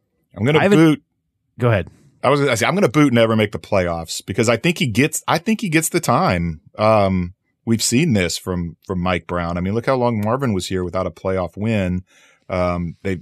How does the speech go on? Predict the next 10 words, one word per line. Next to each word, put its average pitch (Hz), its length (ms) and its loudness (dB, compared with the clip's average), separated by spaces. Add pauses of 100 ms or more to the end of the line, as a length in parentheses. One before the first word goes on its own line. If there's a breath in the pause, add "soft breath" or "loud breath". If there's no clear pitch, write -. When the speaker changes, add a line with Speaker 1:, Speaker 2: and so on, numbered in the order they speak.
Speaker 1:
they've 92 220 -8
got 98 220 -2
Joe 98 240 -4
Burrow 104 320 -2
now. 104 140 0
They've 87 140 -6
got 95 220 -4
their 107 100 -4
quarterback. 98 840 -4 (460 soft breath)
Uh, 82 380 -6